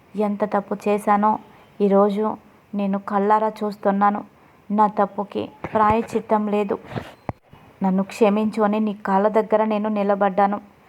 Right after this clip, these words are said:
నీ ప్రాణాలే నాకు ముఖ్యం, నువ్వే నాకు ముఖ్యం. నువ్వు ప్రాణాలతో ఉంటేనే కదా మన బిడ్డ బాగుండేది. నువ్వు లేకుండా నాకు ఇంక వేరే ఏ ప్రపంచం లేదు కావ్య. నువ్వేంటో నాకు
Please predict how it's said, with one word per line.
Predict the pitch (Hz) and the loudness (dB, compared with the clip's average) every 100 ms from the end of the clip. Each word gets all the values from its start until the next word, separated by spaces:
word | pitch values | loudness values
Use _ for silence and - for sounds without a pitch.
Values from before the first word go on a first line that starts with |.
| - - _ _ | -20 -20 _ _
నీ | 208 214 | -2 -2
ప్రాణాలే | 226 247 214 214 208 220 | 2 2 2 2 0 2
నాకు | 233 220 220 | 2 2 0
ముఖ్యం, | 202 196 - 233 - - _ - - - | -4 -2 -4 -4 -6 -16 _ -20 -16 -2
నువ్వే | 226 220 202 247 | 0 2 4 4
నాకు | 233 226 | 4 2
ముఖ్యం. | 226 214 208 233 233 - - - - _ - - - | 0 0 2 0 0 -10 -14 -20 -20 _ -20 -20 -8
నువ్వు | 214 196 | -4 -4
ప్రాణాలతో | 196 208 202 220 226 220 220 | 0 2 4 4 2 0 0
ఉంటేనే | 208 202 220 214 | 0 0 0 0
కదా | 214 220 214 214 - - _ _ | 0 2 2 0 -6 -20 _ _
మన | 202 208 226 | 0 2 4
బిడ్డ | 233 202 | 2 2
బాగుండేది. | 226 208 214 226 220 208 196 220 - _ _ _ - | 4 4 2 2 2 0 2 -2 -4 _ _ _ -6
నువ్వు | 208 240 | -2 2
లేకుండా | 240 214 220 208 214 202 - _ _ - | 2 2 0 2 0 0 -8 _ _ -2
నాకు | 214 214 208 | 0 0 -2
ఇంక | 202 208 214 | -4 -4 -4
వేరే | 190 208 226 | 0 2 2
ఏ | 214 208 | 2 0
ప్రపంచం | 208 208 208 202 196 240 - _ - - - | 0 -2 0 -2 -4 -8 -8 _ -20 -20 -8
లేదు | 196 196 208 214 | 0 2 2 0
కావ్య. | 214 190 185 196 202 - - - _ | 0 0 0 -2 -4 -14 -20 -20 _
నువ్వేంటో | 202 202 202 208 214 220 214 - - _ _ | -6 -2 0 0 0 0 0 -4 -20 _ _
నాకు | 214 220 214 | 0 0 0